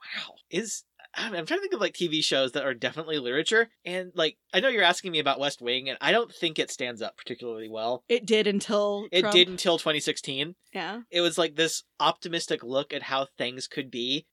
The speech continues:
Speaker 1: and then this real, that's just so detached from reality now, I think, anyway.
Speaker 2: Mm-hmm, mm-hmm.
Speaker 1: It's, the world is much more cynical than The West Wing led us to believe.
Speaker 2: Uh, I think Lost is a giant question mark. It depends on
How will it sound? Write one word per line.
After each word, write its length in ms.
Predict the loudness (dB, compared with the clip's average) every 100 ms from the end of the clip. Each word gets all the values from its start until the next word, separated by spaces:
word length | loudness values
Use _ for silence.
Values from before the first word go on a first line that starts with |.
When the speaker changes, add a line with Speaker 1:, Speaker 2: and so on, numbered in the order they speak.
| -2
Speaker 1:
and 400 | 0 0 -2 0
then 240 | 0 0
this 200 | -4 -4
real, 140 | -4 -4 -4
that's 360 | -4 -4 -6
just 320 | -8 -8 -6
so 140 | -4 -4
detached 400 | -4 -6 -6 -6
from 360 | -8 -10 -14 _ -12
reality 500 | -8 -6 -6 -8 -10
now, 380 | -10 -8 -8 -6
I 120 | -6 -4
think, 260 | -6 -10
anyway. 400 | -12 -10 -8 -8 -10 _
Speaker 2:
Mm-hmm, 580 | 0 0 0 -6 -10 -8
mm-hmm. 300 | -4 -4 -6 -10 _ -12
Speaker 1:
It's, 340 | -10 -10 -12 -10
the 140 | -6
world 320 | 0 2 2 0
is 80 |
much 220 | -2 -2 -2
more 120 | -6
cynical 440 | -6 -8 -6 -8
than 160 | -8 -12
The 60 |
West 280 | -6 -6 -8
Wing 140 | -12 -14
led 140 | -14
us 120 | -14 -14
to 100 | -14
believe. 300 | -16 -18 -14 -4
Speaker 2:
Uh, 300 | 0 2 2 4
I 140 | 2
think 320 | 2 0 0 0
Lost 1040 | -4 0 2 6 4 2 -2 -2 -4 -10 _ _
is 160 | 0 4
a 100 | 4
giant 340 | 4 4 2
question 320 | 0 0 0
mark. 280 | -2 -8 -10 _ _
It 140 | 2 4
depends 760 | 2 0 -6 -2 4 6 4
on 300 | 2 0 -2